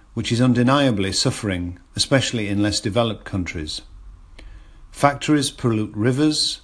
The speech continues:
natural habitats are being destroyed in order to make way for new roads and housing, and pollution from cars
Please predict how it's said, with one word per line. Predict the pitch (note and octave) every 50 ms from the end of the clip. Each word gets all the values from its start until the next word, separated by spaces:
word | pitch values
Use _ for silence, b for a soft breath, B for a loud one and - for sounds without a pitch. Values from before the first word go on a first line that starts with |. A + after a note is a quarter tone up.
| -
natural | - G2+ A2+ B2 - - - - C#3 B2 A#2
habitats | G2 A#2+ B2+ B2 C#3 C#3 - D3 C#3+ C3+ G#2+ - -
are | A#2+
being | G#2 A2 G#2+ G#2
destroyed | G2+ G2+ - - - - A#2+ A#2 A#2+ C3 C#3 C#3 C3+
in | A#2+ G#2
order | G#2+ A2 A2 G#2
to | G#2 - - G#2+
make | G#2 G#2 G#2 G2+ -
way | G#2+ G#2 G#2
for | G2+ - G#2+
new | G2+ G2 G2 F#2+
roads | F#2 G#2 A2 A#2 B2 C3 A#2+ - A2+
and | G2+ F2
housing, | G2+ A2+ A2+ A#2 G2+ A#2+ B2 B2 A#2+ B B B B B B B B B B B
and | - A2 G#2
pollution | - B2+ C3 C#3 D3+ D#3 D3+ - D#3 C#3+
from | - - B2+ B2
cars | - - C3 C3+ B2+ A#2 G2+ G2 G2 G2 - - b